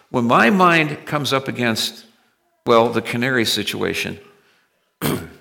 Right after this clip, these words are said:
I'm stunned and whatever, my first response is, what is it, Pat? Full-blown panic. Worst case scenario thinking. That's my natural response.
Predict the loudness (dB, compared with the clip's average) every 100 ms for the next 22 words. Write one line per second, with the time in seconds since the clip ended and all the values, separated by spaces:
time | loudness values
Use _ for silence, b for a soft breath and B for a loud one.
0 | _ _ _ -2 2 2 2 0 2 2
1 | 2 -2 -6 -8 -6 -2 0 0 0 -6
2 | B B B B B _ 4 6 6 0
3 | 0 4 6 6 0 -2 -6 -4 -2 -2
4 | 0 -2 -4 -12 -14 _ _ _ -4 -4
5 | -4 -6 -4 -6 -8 -8 -8 -8 -16 _
6 | _ _ _ _ _ _ -6 -4 -2 -2
7 | -2 -4 -6 -6 -8 -14 -20 _ _ _
8 | _ _ _ _ _ _ _ _ _ _
9 | _ 2 4 2 0 0 2 2 0 0
10 | 2 4 2 0 -2 -4 -6 -10 -14 _
11 | _ _ _ _ _ _ _ _ _ _
12 | 2 2 2 0 2 0 -2 -2 -2 -2
13 | -4 -6 -6 -6 -8